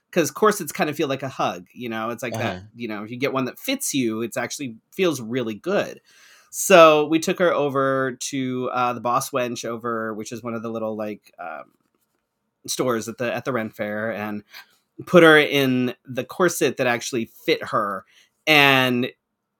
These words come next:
Speaker 1: I was watching Dee's face. I'm like, "Oh God, don't cry. Please don't cry. Please don't cry. Please don't cry." Because it was like, you have a fourteen-year-old that all of a sudden is in a corset that gives her a figure. And it was like, "Oh,
Speaker 2: Uh-huh.
Speaker 1: shit."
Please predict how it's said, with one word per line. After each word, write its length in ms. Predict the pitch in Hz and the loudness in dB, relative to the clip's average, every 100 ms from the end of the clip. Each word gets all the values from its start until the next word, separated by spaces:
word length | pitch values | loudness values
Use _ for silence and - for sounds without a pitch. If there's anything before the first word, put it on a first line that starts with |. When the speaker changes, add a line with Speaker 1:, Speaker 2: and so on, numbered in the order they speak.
| _ - | _ 2
Speaker 1:
I 160 | 143 | 4
was 180 | 151 143 | 4 4
watching 420 | 147 143 143 131 | 4 4 4 -2
Dee's 220 | 120 123 | -4 -6
face. 160 | 123 113 | -6 -6
I'm 80 | 117 | -6
like, 120 | 113 | -8
"Oh 60 | 110 | -10
God, 200 | 104 95 | -12 -12
don't 140 | 92 | -14
cry. 180 | - 76 | -16 -16
Please 200 | - 120 | -14 -14
don't 140 | 92 69 | -14 -16
cry. 200 | - 65 | -20 -20
Please 160 | - - | -20 -16
don't 140 | - | -16
cry. 180 | - - 69 | -18 -20 -20
Please 120 | _ | _
don't 120 | 95 - | -20 -20
cry." 100 | - - _ | -20 -20 _
Because 340 | 175 165 165 151 | 4 8 6 6
it 80 | |
was 180 | 143 135 | 2 2
like, 260 | 143 139 123 | 4 4 2
you 120 | 135 | -2
have 80 | 127 | -2
a 40 | 120 | -2
fourteen-year-old 920 | 170 165 - 294 294 147 135 139 135 | -2 -2 -2 0 2 4 4 2 2
that 120 | 135 | 2
all 140 | 131 | 2
of 60 | 131 | 0
a 40 | 135 | -2
sudden 540 | 208 202 147 139 135 _ _ _ _ | 0 0 0 -2 -4 _ _ _ _
is 220 | 156 147 | -2 2
in 80 | 160 | 2
a 60 | 147 | 0
corset 720 | - - 214 214 - 156 135 | -2 4 8 8 6 4 4
that 180 | 151 139 | 0 0
gives 220 | 156 143 139 | -2 -4 -2
her 120 | 151 | -2
a 80 | 120 | 0
figure. 460 | - 202 147 127 | 0 -2 0 -2
And 80 | 123 | 0
it 100 | 127 | -2
was 140 | 131 131 | -2 -2
like, 160 | 123 - | -4 -6
"Oh, 1400 | 104 123 131 131 127 120 113 110 107 101 98 90 82 78 73 69 _ _ _ | -6 -4 -2 -2 -2 -2 -2 -4 -4 -8 -10 -16 -18 -20 -20 _ _ _ _
Speaker 2:
Uh-huh. 640 | 95 98 104 95 92 92 | -14 -14 -14 -12 -12 -12
Speaker 1:
shit." 140 | 104 | -14